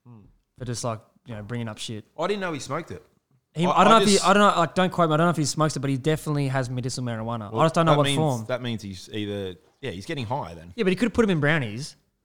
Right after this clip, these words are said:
Speaker 1: Yeah.
Speaker 2: Like some,
Speaker 1: It's
Speaker 2: yeah,
Speaker 1: the same
Speaker 2: I know.
Speaker 1: shit, yeah.
Speaker 2: Yeah, he'd be getting high and
Speaker 1: He's getting
Speaker 2: stuff.
Speaker 1: high.
Speaker 2: No, well,
Speaker 1: Love
Speaker 2: definitely.
Speaker 1: that.
Speaker 2: But he comes, he's always speaking about it.
Speaker 1: I only heard it once.
Speaker 2: 'Cause it's, like, stuff on, like, um, I see comments of people saying, like, uh, "Oh, come up to Brisbane, we grow the best weed up here," like, that kind of shit,
Speaker 1: Hmm.
Speaker 2: like, funny stuff.
Speaker 1: No wonder he's quit,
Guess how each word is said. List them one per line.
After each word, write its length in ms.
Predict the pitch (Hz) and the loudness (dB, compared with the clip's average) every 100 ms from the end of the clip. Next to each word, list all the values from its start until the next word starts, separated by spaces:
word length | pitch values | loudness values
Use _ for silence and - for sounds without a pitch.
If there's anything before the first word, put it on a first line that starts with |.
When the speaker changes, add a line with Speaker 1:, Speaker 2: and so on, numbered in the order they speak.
| _ | _
Speaker 1:
Yeah. 320 | 214 254 123 - - | 0 4 4 0 -2
Speaker 2:
Like 140 | 175 | -2
some, 160 | 175 185 | 2 2
Speaker 1:
It's 80 | 175 | 4
Speaker 2:
yeah, 80 | 214 | 6
Speaker 1:
the 40 | 180 | 8
same 120 | 226 | 8
Speaker 2:
I 80 | 233 | 8
know. 60 | 151 | 6
Speaker 1:
shit, 240 | 160 120 | 2 0
yeah. 140 | 170 | 0
Speaker 2:
Yeah, 60 | 247 | 4
he'd 80 | 185 | 4
be 60 | 214 | 4
getting 160 | 240 | 2
high 200 | 156 175 | 2 0
and 80 | 208 | 0
Speaker 1:
He's 80 | 202 | 2
getting 180 | 226 151 | 2 2
Speaker 2:
stuff. 200 | 139 143 | 0 0
Speaker 1:
high. 80 | 87 190 | -6 -4
Speaker 2:
No, 160 | - | -2
well, 140 | 139 175 | -2 -4
Speaker 1:
Love 140 | 160 | 0
Speaker 2:
definitely. 280 | 240 254 160 | 2 4 2
Speaker 1:
that. 220 | 110 - _ _ _ _ | -2 -6 _ _ _ _
Speaker 2:
But 100 | 208 | 0
he 80 | 220 | 2
comes, 240 | 220 254 | 2 0
he's 160 | 226 214 | 0 0
always 180 | 262 285 | 0 0
speaking 260 | 175 151 | 0 0
about 200 | 120 104 | -2 -4
it. 140 | 92 - _ _ | -8 -16 _ _
Speaker 1:
I 240 | 165 196 127 | -12 -12 -8
only 260 | 127 131 120 | -6 -4 -2
heard 160 | 120 | -2
it 80 | 113 | -4
once. 320 | 95 120 85 | -4 -8 -4
Speaker 2:
'Cause 100 | 202 | 0
it's, 120 | 202 190 | 2 2
like, 100 | 185 | 2
stuff 320 | - 226 220 | 2 0 2
on, 220 | 214 202 | 0 2
like, 200 | 180 170 | 0 2
um, 360 | 165 151 131 127 | 0 2 0 -2
I 60 | |
see 180 | 139 190 | 0 0
comments 380 | 180 170 165 156 | 0 2 2 0
of 120 | 131 | -4
people 200 | 127 143 | -4 -4
saying, 260 | 127 139 135 | -2 -2 0
like, 240 | 131 120 | -2 -2
uh, 520 | - 139 127 123 123 127 - | -2 0 2 2 0 -2 -8
"Oh, 140 | 151 143 | -8 -8
come 200 | - 180 | -4 -2
up 100 | 160 - | -2 -4
to 100 | 143 | -2
Brisbane, 300 | 151 143 139 | -2 0 -2
we 80 | 131 | 0
grow 140 | 143 | 2
the 80 | 131 | 2
best 200 | 135 127 | -2 -4
weed 200 | 131 131 | -2 0
up 100 | 123 | 0
here," 220 | 127 110 | 0 -2
like, 140 | 113 113 | -2 -2
that 160 | 127 | -2
kind 160 | - 127 | -2 -4
of 80 | 110 | -2
shit, 200 | - 104 | -6 -6
Speaker 1:
Hmm. 80 | 127 | -6
Speaker 2:
like, 220 | 95 87 | -6 -8
funny 220 | 123 123 | -6 -6
stuff. 280 | - 92 65 | -8 -12 -6
Speaker 1:
No 120 | 147 | -4
wonder 280 | 143 208 226 | -2 -2 -2
he's 160 | 160 | -4
quit, 360 | - - 127 78 | -6 -4 -4 -4